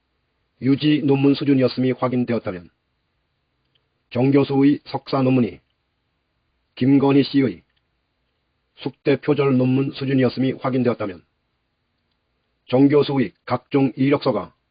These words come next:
김건희 씨가 제출한 이력서와 비슷했다면, 정 교수가 도이치모터스 주가 조작 사건에서 십억 원을 제공하는 전주 역할을 했다면,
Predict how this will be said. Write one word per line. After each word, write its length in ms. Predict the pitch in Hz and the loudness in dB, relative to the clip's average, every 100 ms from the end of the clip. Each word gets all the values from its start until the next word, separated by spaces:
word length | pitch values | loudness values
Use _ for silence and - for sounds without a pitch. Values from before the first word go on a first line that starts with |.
| _ _ _ _ _ _ _ _ _ | _ _ _ _ _ _ _ _ _
김건희 440 | - 139 143 143 143 | 0 4 6 4 2
씨가 220 | 127 131 | 0 0
제출한 340 | 135 139 139 | 0 0 -2
이력서와 500 | 143 147 147 143 143 | 0 0 0 0 0
비슷했다면, 580 | 151 - 127 117 101 - _ _ _ _ _ _ _ _ _ _ _ _ _ | -2 -6 -6 -6 -8 -12 _ _ _ _ _ _ _ _ _ _ _ _ _
정 180 | 123 147 | 0 2
교수가 420 | 151 127 113 - _ _ _ | 0 0 -4 -6 _ _ _
도이치모터스 840 | 127 147 - 143 135 131 - 139 - | -2 0 2 0 0 -2 0 -2 -2
주가 320 | 127 - 139 | -10 -6 -4
조작 260 | 131 127 - | -2 -2 -4
사건에서 480 | 131 131 127 104 - _ _ _ _ _ _ _ _ _ _ _ _ _ - | -6 -2 -4 -4 -10 _ _ _ _ _ _ _ _ _ _ _ _ _ -14
십억 380 | - 156 - _ _ _ _ _ _ | -4 -2 -2 _ _ _ _ _ _
원을 380 | 139 143 160 175 _ _ - | 0 2 2 -2 _ _ -2
제공하는 460 | 143 143 143 151 - _ - | 0 2 2 0 -4 _ -6
전주 480 | 131 160 151 160 135 _ _ - | -2 0 4 4 2 _ _ -6
역할을 560 | 131 143 - 143 151 - | -6 -4 -2 0 0 -2
했다면, 380 | 127 147 113 - | -6 -4 -4 -6